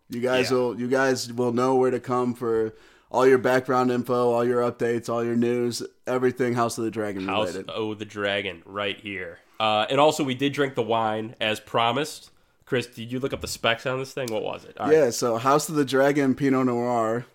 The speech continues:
Speaker 1: Uh,
Speaker 2: Ooh.
Speaker 1: what's the vintage on it? What year?
Speaker 2: Twenty twenty-one.
Speaker 1: Wow, that's,
Speaker 2: Seems
Speaker 1: that's
Speaker 2: so
Speaker 1: a,
Speaker 2: long
Speaker 1: that's a
Speaker 2: ago.
Speaker 1: great vintage.
Speaker 2: That's a great year.
Speaker 1: You know, that's, that's post-covid. That's, like, fresh
Speaker 2: Post-covid,
Speaker 1: restart
Speaker 2: that's
Speaker 1: on life right there.
Speaker 2: I know. Uh, from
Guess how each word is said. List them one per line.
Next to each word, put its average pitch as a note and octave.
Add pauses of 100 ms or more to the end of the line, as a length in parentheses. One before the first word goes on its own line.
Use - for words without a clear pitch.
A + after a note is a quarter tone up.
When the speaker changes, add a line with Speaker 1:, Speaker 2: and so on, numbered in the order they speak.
(140)
Speaker 1:
Uh, A2
Speaker 2:
Ooh. C#3+
Speaker 1:
what's D#3+
the G3+
vintage F#3+
on A3
it? A3
What G3+
year? G#3+
Speaker 2:
Twenty F3+
twenty-one. F3
Speaker 1:
Wow, A2
that's, A#2
Speaker 2:
Seems C3
Speaker 1:
that's B2+
Speaker 2:
so A2+
Speaker 1:
a, -
Speaker 2:
long F#2
Speaker 1:
that's B2+
a D3
Speaker 2:
ago. F2+
Speaker 1:
great A2+
vintage. A2
Speaker 2:
That's G#2+
a A#2+
great A#2+
year. F2+
Speaker 1:
You C3+
know, C#3+
that's, F#3+
that's D#3+
post-covid. D#3+
That's, G#2
like, B2+
fresh C3
Speaker 2:
Post-covid, B2
Speaker 1:
restart C3
Speaker 2:
that's B2
Speaker 1:
on A2+
life D3
right G2
there. G2+
Speaker 2:
I G#2+
know. A2
Uh, G2
from C3